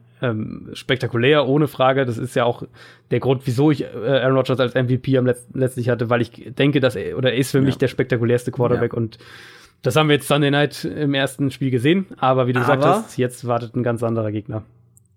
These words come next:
Speaker 2: Nicht nur das, du kannst einfach so eine Performance, so ein Comeback, also so eine Performance vielleicht, aber du kannst so ein Comeback einfach nicht jeden Spieltag
Speaker 1: Nee.
Speaker 2: erwarten.
Speaker 1: Und nicht gegen
Speaker 2: Das
Speaker 1: Minnesota auch zum Beispiel.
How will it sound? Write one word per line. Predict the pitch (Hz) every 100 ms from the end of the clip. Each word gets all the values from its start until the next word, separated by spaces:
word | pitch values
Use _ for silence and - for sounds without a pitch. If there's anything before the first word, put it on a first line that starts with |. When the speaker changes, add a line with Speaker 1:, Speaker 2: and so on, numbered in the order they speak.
| -
Speaker 2:
Nicht | 156 196 196
nur | 196
das, | 208 208 -
du | 147
kannst | 139 165 202 - -
einfach | 135 143 143 113
so | 127
eine | 143
Performance, | 127 113 - 147 143
so | 127
ein | 120
Comeback, | - 170 190 170 95 185 -
also | 113 120
so | 147
eine | 160
Performance | 147 160 - 214 214 202 -
vielleicht, | 165 165 190 -
aber | 143
du | 139
kannst | - 165 170 -
so | 135
ein | 127
Comeback | - 147 123 117
einfach | 123 123 117
nicht | 110
jeden | 107 107 101
Spieltag | - 95 -
Speaker 1:
Nee. | -
Speaker 2:
erwarten. | - 78 - - - -
Speaker 1:
Und | 160
nicht | 156 -
gegen | 147
Speaker 2:
Das | 143
Speaker 1:
Minnesota | 135 - 127 113
auch | 101 -
zum | 113
Beispiel. | 104 104 113